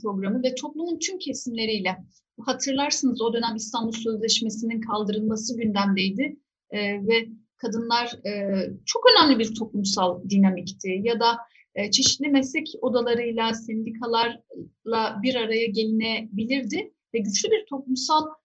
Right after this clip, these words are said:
hareket e, örgütlenirse ancak bu yasa engellenebilirdi. Yoksa, e, seksen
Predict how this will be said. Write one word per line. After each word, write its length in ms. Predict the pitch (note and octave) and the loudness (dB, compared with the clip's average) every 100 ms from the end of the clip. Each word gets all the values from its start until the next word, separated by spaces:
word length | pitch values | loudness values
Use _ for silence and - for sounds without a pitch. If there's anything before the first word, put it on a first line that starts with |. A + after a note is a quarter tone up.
| _ - | _ -8
hareket 500 | C4 C#4 C#4 G#4 - - _ - | -2 0 2 0 -2 -12 _ -4
e, 300 | A3 A3 A3+ A3+ | 0 0 -2 -2
örgütlenirse 720 | B3 A#3+ B3+ D4 E4+ - - | -2 0 0 0 0 0 0
ancak 380 | A#3+ A3 G#3 G3+ | 2 4 2 0
bu 160 | G3+ | 2
yasa 540 | A3 G3+ - G3 E3+ - | 4 2 2 0 0 -4
engellenebilirdi. 1000 | A3 G#3+ G3+ G3 F#3+ F#3 F#3 F#3 - F#3+ G3 - _ - | -2 2 2 2 2 -2 -6 -6 -4 -6 -8 -16 _ -6
Yoksa, 440 | B3+ B3+ C#4+ C4+ - _ _ - | -4 -2 0 0 -2 _ _ -4
e, 180 | A3 | -2
seksen 480 | A3 - C4+ - D4+ | -2 -2 -4 2 2